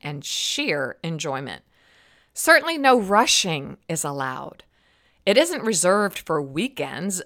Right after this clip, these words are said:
though it can be longest on Sundays, and is even part of weekday and business meals. Today, I invite you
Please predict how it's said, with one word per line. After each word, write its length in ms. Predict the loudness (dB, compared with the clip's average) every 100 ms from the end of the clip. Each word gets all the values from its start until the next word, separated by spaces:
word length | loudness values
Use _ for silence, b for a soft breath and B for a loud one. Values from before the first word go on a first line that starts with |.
| -12
though 340 | -8 -2 0
it 160 | 0 -4
can 400 | -6 -2 -2 -2
be 300 | -2 -2 -4 _
longest 1120 | -12 -6 2 4 4 2 0 -2 -2 -6 -8 -8 -2
on 220 | -2 -2
Sundays, 840 | -4 -4 -4 -4 -8 -10 -12 -16 _ b b b b b b b b
and 400 | 2 2 2 -4 -10
is 180 | -8 -6 -4
even 340 | -4 -4 -6
part 640 | -8 -2 0 0 -4 -12 _ b b b b -2
of 140 | -2
weekday 840 | -2 -4 -6 -4 -2 0 0 -2 -8 -10
and 340 | -6 -6 -6
business 640 | -4 -4 -6 -10 -10 -12 -16 _
meals. 640 | -8 -4 -4 -6 -10 -18 -18 _ _ _ _ _ _ _ _ _ _ _ _ _ -20 -20 b b b _
Today, 720 | -10 -6 0 2 2 0 -4 -6
I 200 | -2 0
invite 500 | 0 0 0 0 0
you 480 | -8 -2 -2 -2 -8